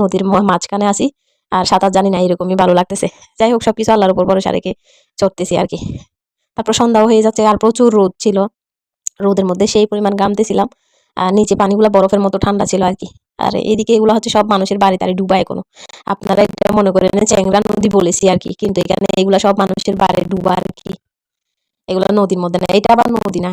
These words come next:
এখন আমরা মানুষের বাড়ির সামনে আর কি। তো দেখতেছিলাম মানে মানুষের করুণ পর-, পরিস্থিতিগুলো আর কি। এখানে নাকি সিলেটে আসলে মানে প্রত্যেক বছর বৃষ্টির শুরুতে এদিকে পানি উঠে যায়, পুরা মানে ছয় মাস পর্যন্ত ওদের এরকম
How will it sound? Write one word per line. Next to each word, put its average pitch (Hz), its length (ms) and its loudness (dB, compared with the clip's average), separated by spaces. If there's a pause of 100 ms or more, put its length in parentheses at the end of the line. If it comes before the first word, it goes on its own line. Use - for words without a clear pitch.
এখন 202 220 -6
আমরা 190 180 0
মানুষের 190 260 0
বাড়ির 196 280 0
সামনে 190 220 0
আর 170 100 -6
কি। 180 80 -12 (180)
তো - 80 -8 (120)
দেখতেছিলাম 214 480 0
মানে 202 160 0 (240)
মানুষের 196 320 0
করুণ 190 260 -2 (120)
পর-, - 360 -4
পরিস্থিতিগুলো 190 560 -2
আর 208 80 -8
কি। - 60 -16 (440)
এখানে 226 260 2
নাকি 226 180 0
সিলেটে 220 300 2
আসলে 196 260 2 (360)
মানে - 140 -4 (120)
প্রত্যেক - 520 -6
বছর 202 240 -2 (180)
বৃষ্টির 196 320 -4
শুরুতে 220 360 -2
এদিকে 196 260 -4
পানি 196 140 -4
উঠে 190 140 -4
যায়, 220 140 2 (300)
পুরা 202 240 0
মানে 202 180 0
ছয় 220 200 0
মাস 196 120 -2
পর্যন্ত 202 320 -6
ওদের - 320 -6 (440)
এরকম 190 260 -2